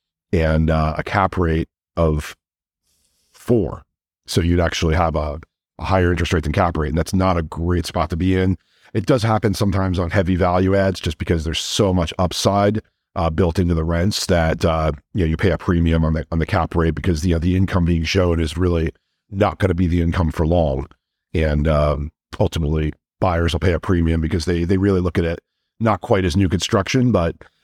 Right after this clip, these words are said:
uh, you know, in new construction, you, there's a, you know, concept of what, what cap rate are you building to? So, uh, on a heavy value add where you know you're gonna raise rents significantly, three, four, five hundred dollars a month,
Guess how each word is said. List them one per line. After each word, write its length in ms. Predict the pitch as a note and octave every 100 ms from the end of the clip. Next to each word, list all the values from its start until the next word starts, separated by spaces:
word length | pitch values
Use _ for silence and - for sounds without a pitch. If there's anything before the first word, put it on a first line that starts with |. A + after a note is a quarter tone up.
| _
uh, 340 | F#2+ F2 E2 D#2+
you 100 | G2
know, 120 | E2
in 140 | E2 F#2+
new 100 | F#2
construction, 720 | F2+ - G#2 - F#2 F2 C#2+
you, 180 | F2+ D#2+
there's 260 | F2 E2+
a, 280 | F2 D#2+ D#2+ D#2 _ _ -
you 80 |
know, 60 | F2
concept 380 | - F2+ F2+ D#2
of 100 | D#2+
what, 140 | F2 F2
what 220 | E2+ F#2 -
cap 240 | F#2+ D#2+
rate 120 | F2+
are 60 | E2
you 80 | D#2
building 360 | F#2+ F2 D#2+
to? 240 | D#2 D#2+ D2
So, 300 | - D#2 D#2 - _ _ _
uh, 120 | F2+
on 180 | D#2+ G2
a 20 |
heavy 220 | A2+ A2
value 360 | F#2+ G2 G2 F#2
add 280 | F2 F2 E2+
where 140 | F2
you 140 | F2 F#2
know 280 | F2+ F#2+
you're 160 | F#2 F2
gonna 120 | F2
raise 280 | E2+ E2+ D#2+
rents 300 | F2 E2+ -
significantly, 840 | - D#2+ F2+ E2+ E2 D2+ D#2 D#2
three, 220 | D2+ F#2 D#2+
four, 200 | F#2 D#2+
five 220 | E2+ E2
hundred 140 | E2+
dollars 300 | D#2+ E2 D2+
a 40 | E2+
month, 380 | E2+ E2+ E2